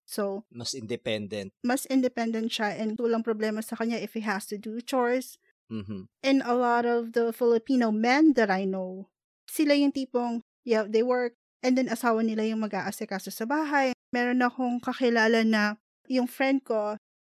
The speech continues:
Speaker 1: uh, married na siya, and she was complaining about, uh, she has to go home pa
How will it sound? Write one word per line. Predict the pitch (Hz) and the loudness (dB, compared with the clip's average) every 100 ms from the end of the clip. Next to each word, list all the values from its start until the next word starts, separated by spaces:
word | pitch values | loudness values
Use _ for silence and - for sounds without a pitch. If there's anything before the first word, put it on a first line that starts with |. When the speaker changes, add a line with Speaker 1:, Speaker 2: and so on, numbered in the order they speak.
| - | -4
Speaker 1:
uh, | 226 220 220 | -2 0 -2
married | 220 220 226 233 226 | -2 0 0 0 -2
na | 233 254 | -2 -2
siya, | - 202 190 202 _ _ _ - | -2 0 0 -2 _ _ _ -6
and | 233 226 233 | -2 0 0
she | 277 | 0
was | 254 | -2
complaining | - 254 262 247 240 | 2 0 2 0 0
about, | 220 214 220 _ _ _ 233 | 0 0 -2 _ _ _ -4
uh, | 214 220 | -2 -2
she | - - 233 | -6 0 0
has | 220 220 220 - | 0 -2 -4 -4
to | 233 | -2
go | 226 220 208 | 0 0 0
home | 277 294 285 | 2 2 4
pa | 269 254 | 2 0